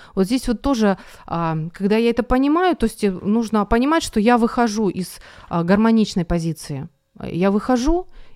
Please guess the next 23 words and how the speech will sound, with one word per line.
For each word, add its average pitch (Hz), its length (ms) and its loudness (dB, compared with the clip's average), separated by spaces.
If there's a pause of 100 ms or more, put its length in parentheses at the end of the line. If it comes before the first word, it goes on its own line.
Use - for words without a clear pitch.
и 226 80 0
ухожу 254 500 2
вот 233 200 2
в 208 60 0
эти 240 220 -2
токсичные 196 680 -4
моменты, 208 540 0 (300)
э, - 120 -6
от - 180 -2
которых 247 380 0
мне 254 300 4
приятно 233 420 0
тоже 220 300 0
не 196 100 -2
будет, 156 440 -10 (240)
как 202 160 -4
ни 202 80 0
поверни, 180 500 -4 (260)
всё - 160 -2
равно 233 160 2
будет 190 340 -2
не 190 100 -2
очень. 151 380 -6